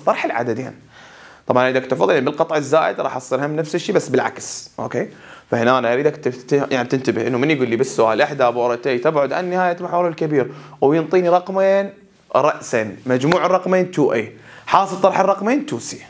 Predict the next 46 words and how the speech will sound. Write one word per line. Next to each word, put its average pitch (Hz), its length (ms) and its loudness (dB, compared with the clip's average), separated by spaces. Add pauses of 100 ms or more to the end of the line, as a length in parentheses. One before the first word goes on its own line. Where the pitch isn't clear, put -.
(400)
وطبعا 175 260 2
ورا 139 160 2
إحنا 147 160 -2
أكيد 135 200 0
نطلع 123 360 0
من 135 140 -8
هاي 117 260 -2
أي 131 80 -2
تربيع 123 400 -2
وهاي 120 200 -6
سي 117 140 -10
تربيع 123 340 -8 (460)
ونطبق 117 420 2
السالب. - 340 -10 (480)
فطلاب 151 360 4
هذا 160 180 2
بالنسبة 147 320 0
للرسم 143 300 0
إنه 135 120 -2
هو 139 80 0
حينطيني 135 380 -2
هاي 143 560 0 (260)
وهاي، 113 500 0 (360)
من 143 100 2
أجمعهم 170 440 0
حيطلع 151 300 0
تو 135 240 -4
إيه، 110 260 -6 (480)
من 160 200 4
أطرحهم 185 420 2
حيطلع 151 320 0
تو 110 180 -12
سي. - 180 -16 (520)
ماشي 107 260 0
عيني؟ 123 200 -2
أنا 175 180 2
وضحت 123 260 -4
لك 113 140 -4
إياها 131 100 2
على 131 200 0
الرسم. 120 420 -6
خلينا 233 140 2
ناخذ 127 140 0
السؤال، 123 460 0
وطبعا 175 380 -2
هاي 156 180 -2